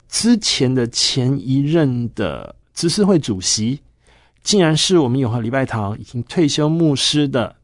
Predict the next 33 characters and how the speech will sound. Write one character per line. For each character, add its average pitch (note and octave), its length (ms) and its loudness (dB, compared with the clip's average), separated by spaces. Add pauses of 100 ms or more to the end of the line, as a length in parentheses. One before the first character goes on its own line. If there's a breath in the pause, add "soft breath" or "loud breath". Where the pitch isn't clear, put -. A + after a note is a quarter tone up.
(180)
大 C3 140 4
儿 F#2 260 -4
子。 E2 200 -16 (840 loud breath)
然 E3 120 2
后 F#3+ 60 2
在 F#3+ 140 2
那 G3 180 2
里 C#3 140 2
呢， A#2 320 -4
也 A#2+ 120 -8
非 F#3+ 260 0
常 D#3+ 280 0
巧 A#2 380 -2
的 G#2+ 200 -4 (140)
遇 F#3 180 -2
到 D#3 360 0
了， A2 280 -4 (540 soft breath)
呃， G#2 340 -8 (140)
我 C3 140 2
们 C3 440 0 (120)
永 A#2+ 120 0
和 D#3 60 2
礼 D#3 80 2
拜 D3 140 0
堂 A#2 420 -2
已 A2+ 80 -8
经 D3 340 -2 (140)
移 C#3+ 140 2
民 F3 160 4
美 A#2+ 220 0
国 A2+ 300 0
的， C3+ 460 -2 (520 soft breath)
呃， F#2+ 380 -10